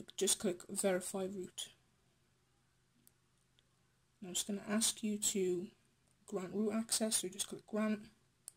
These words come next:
and there we go. Root is properly installed on this device. Now I also wanted to show you this. The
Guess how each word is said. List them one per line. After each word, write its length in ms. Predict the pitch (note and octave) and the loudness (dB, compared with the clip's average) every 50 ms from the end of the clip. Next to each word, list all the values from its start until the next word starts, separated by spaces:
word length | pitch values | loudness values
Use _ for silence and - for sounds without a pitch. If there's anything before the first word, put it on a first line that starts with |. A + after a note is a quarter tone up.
| _ _ - | _ _ -12
and 240 | - F3+ F3+ D#3+ F3 | -10 -6 -2 -2 -2
there 80 | E3+ | 0
we 100 | E3+ F3+ | -2 -2
go. 260 | F3+ - D#3+ - - - - _ _ _ _ _ _ _ _ - - - _ - - - - - - _ _ _ _ _ _ _ - | -4 -4 -6 -6 -6 -8 -10 _ _ _ _ _ _ _ _ -20 -20 -20 _ -20 -20 -20 -20 -20 -20 _ _ _ _ _ _ _ -4
Root 300 | A3 G3+ A3 A3+ - - - | -2 -2 0 0 0 -2 -2
is 580 | - G3+ F3 F3 F3 - - - - - - - - _ _ _ _ _ _ | 0 2 2 2 4 6 8 8 8 8 6 4 0 _ _ _ _ _ _
properly 520 | - - G#2+ G2+ - - - G2+ F#2+ - F#3+ | -2 -2 -2 -2 -2 -4 -4 -4 -2 -2 -2
installed 540 | F3 - - - - - E3+ E3 E3 - | 0 2 2 2 2 0 -2 -2 -2 -4
on 120 | F#3+ F#3 F#3 | -6 -6 -2
this 160 | F#3+ - - | 0 0 0
device. 520 | - F3+ G3 - - G3 - - - - - - _ _ _ _ _ _ _ _ _ - - - _ _ _ _ _ _ _ _ - - - - _ _ _ _ _ _ _ _ _ _ _ _ _ _ _ _ - - - - _ _ _ _ _ _ _ _ _ _ _ _ _ _ _ _ _ _ _ - | 0 -2 -6 -8 -6 -4 -2 -2 -2 -2 -4 -10 _ _ _ _ _ _ _ _ _ -20 -20 -20 _ _ _ _ _ _ _ _ -20 -20 -20 -20 _ _ _ _ _ _ _ _ _ _ _ _ _ _ _ _ -20 -20 -20 -20 _ _ _ _ _ _ _ _ _ _ _ _ _ _ _ _ _ _ _ -4
Now 260 | G#3 G3 F#3+ F#3+ F#3 | -2 0 0 2 4
I 140 | F#3 G#3 A3 | 6 6 8
also 300 | A3+ A#3+ A#3+ - - B3 | 8 8 6 6 6 6
wanted 280 | A#3 A3+ A3+ A#3 - | 6 6 6 6 4
to 80 | - G#3 | 2 2
show 200 | - - A3+ G#3+ | 2 4 4 4
you 140 | G#3 G3 F#3+ | 4 4 2
this. 520 | G3+ G#3 A3+ A#3+ A#3+ - - - - - - _ _ _ _ _ _ _ _ _ _ _ _ _ _ _ _ _ _ _ _ _ _ _ _ _ _ _ _ _ - | 2 2 4 4 6 4 4 4 2 -2 -6 _ _ _ _ _ _ _ _ _ _ _ _ _ _ _ _ _ _ _ _ _ _ _ _ _ _ _ _ _ -8
The 280 | - F#3+ F#3 F3+ E3+ | -6 -4 -4 -4 -6